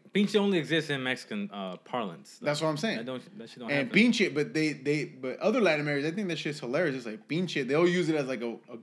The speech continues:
Speaker 2: they know it's a cu-, cuss word.
Speaker 1: Well, they know it's Mexican. It's
Speaker 2: They know
Speaker 1: so,
Speaker 2: it's Mexican.
Speaker 1: it's so identified, so that when
Speaker 2: Yeah.
Speaker 1: they hear Mexicans say it, then they start saying, like, "Oh, yeah."
Speaker 2: Yeah.
Speaker 1: They do
Speaker 2: Pinche,
Speaker 1: say
Speaker 2: yeah.
Speaker 1: it. <laughs>
Speaker 2: Exactly.
Speaker 1: Then they start saying it,
Speaker 2: Yeah.
Speaker 1: thinking, like, "Man, I love that word. It's
Speaker 2: Yeah,
Speaker 1: so
Speaker 2: exactly.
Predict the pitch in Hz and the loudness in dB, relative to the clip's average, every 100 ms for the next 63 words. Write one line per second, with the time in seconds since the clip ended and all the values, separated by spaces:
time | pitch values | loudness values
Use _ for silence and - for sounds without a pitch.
0 | 131 147 156 196 175 135 170 143 - - | -2 0 4 4 4 0 0 0 -2 0
1 | 180 - 107 98 104 - 131 170 175 185 | 0 0 -4 -8 -10 -10 -2 0 2 2
2 | 208 196 160 196 - 151 87 127 151 180 | 0 0 -2 -2 -4 -8 -4 2 6 8
3 | 151 185 156 151 180 180 165 196 185 143 | 8 6 4 2 2 4 2 2 2 2
4 | 135 135 131 143 151 151 170 165 165 147 | 2 0 0 2 0 0 0 0 0 -4
5 | 151 165 170 127 156 175 165 240 151 165 | 0 2 2 2 2 2 0 -2 -2 -2
6 | 151 143 - 160 175 180 185 185 190 196 | -2 -2 -2 -4 -4 -2 0 0 2 2
7 | 180 156 135 117 107 95 - - 151 151 | 2 2 2 2 0 -2 -8 -12 -2 2
8 | 170 196 208 190 147 143 139 135 - - | 4 4 4 2 4 6 4 0 -4 0
9 | 196 - - 196 131 147 147 151 135 104 | 2 0 0 0 2 4 4 2 -2 -2
10 | 151 165 185 185 156 143 147 135 135 135 | 0 4 4 4 2 2 -4 -4 -2 2
11 | 135 135 135 170 151 151 156 185 147 123 | 2 0 0 2 2 2 4 4 4 2
12 | 120 113 107 131 131 127 135 151 147 | 2 2 2 2 2 2 0 0 -2